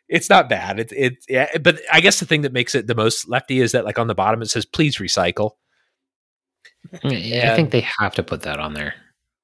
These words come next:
Speaker 1: Well, it says, "Please recycle." It doesn't sa-, it doesn't have the s-, s-, recycle, or it does have the recycle symbol, but it just says, "Please recycle." <laughs>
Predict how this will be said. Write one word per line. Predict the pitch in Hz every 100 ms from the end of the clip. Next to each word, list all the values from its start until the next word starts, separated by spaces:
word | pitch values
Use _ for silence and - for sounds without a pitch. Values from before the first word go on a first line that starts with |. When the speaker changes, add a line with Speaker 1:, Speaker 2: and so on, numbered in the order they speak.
| _ -
Speaker 1:
Well, | 147 151
it | 156 160
says, | - 175 156 -
"Please | - 226 208 -
recycle." | 101 101 98 117 127
It |
doesn't | 131 135 117
sa-, | - -
it | 127
doesn't | 139 147
have | 135
the | 113
s-, | - 139 -
s-, | 139 127
recycle, | 127 117 -
or | 139
it | 135 151
does | 151 175
have | 170
the | 127
recycle | 127 147 104
symbol, | - 131 156 180 -
but | 131
it | 127
just | 120 131 -
says, | 127 120 110 - _ _ _ -
"Please | 143 120
recycle." | 110 98 90 95 104 104 _ _ -
<laughs> | - -